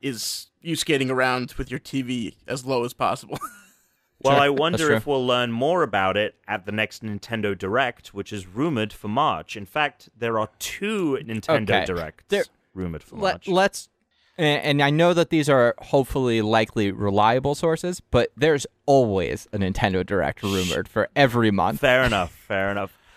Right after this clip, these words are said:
Speaker 2: But
Speaker 1: Can
Speaker 2: what's
Speaker 1: you believe there's
Speaker 2: <laughs>
Speaker 1: two coming up in the next two months? <laughs>
Speaker 2: Well, uh, suppose-, supposedly it is going to be, um, kind of back-to-back, um,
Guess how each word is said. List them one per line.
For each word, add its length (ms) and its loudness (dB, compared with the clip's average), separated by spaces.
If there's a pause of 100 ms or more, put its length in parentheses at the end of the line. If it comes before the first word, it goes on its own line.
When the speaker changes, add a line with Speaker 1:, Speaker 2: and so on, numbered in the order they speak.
Speaker 2:
But 80 2
Speaker 1:
Can 80 6
Speaker 2:
what's 100 4
Speaker 1:
you 80 4
believe 400 4
there's 240 2
Speaker 2:
<laughs> 40 -10
Speaker 1:
two 220 2
coming 300 2
up 160 2
in 80 -2
the 80 -2
next 300 -4
two 260 0
months? 480 -2
<laughs> 40 -6
Speaker 2:
Well, 420 2
uh, 180 -6
suppose-, 600 2
supposedly 800 -2
it 80 0
is 300 -2
going 320 -2
to 220 -8
be, 520 0 (160)
um, 840 -2 (420)
kind 200 -4
of 100 -14
back-to-back, 720 -4 (480)
um, 760 -6